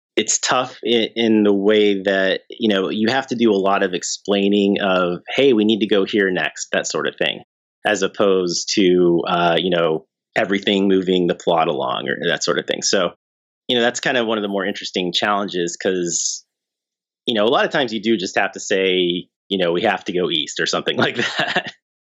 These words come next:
But, you know, the, the kinda, the fun part as a writer is to take those kinds of very basic instructions and to make them into things that will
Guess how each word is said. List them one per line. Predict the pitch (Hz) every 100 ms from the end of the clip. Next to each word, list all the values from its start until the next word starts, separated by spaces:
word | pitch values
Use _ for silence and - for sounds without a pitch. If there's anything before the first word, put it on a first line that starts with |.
| _
But, | - 110 107 -
you | 113
know, | 107
the, | 101 -
the | 110
kinda, | 104 123 110 101 101 98 95 92 -
the | 117
fun | 139 123
part | 113 110 107
as | 101
a | 92
writer | 98 101 98 92
is | 90
to | - 92
take | - 110 98 -
those | 95 90
kinds | - 107 95 92 92
of | 87 85
very | 95 90 90 87 87 85 - _ -
basic | 95 - 92
instructions | 90 - 90 80 - 85 87 82
and | 92 90
to | - 90
make | 87 90 -
them | 92 90
into | 90
things | 87 92 87 82 92
that | - 87
will | 92 90 90 82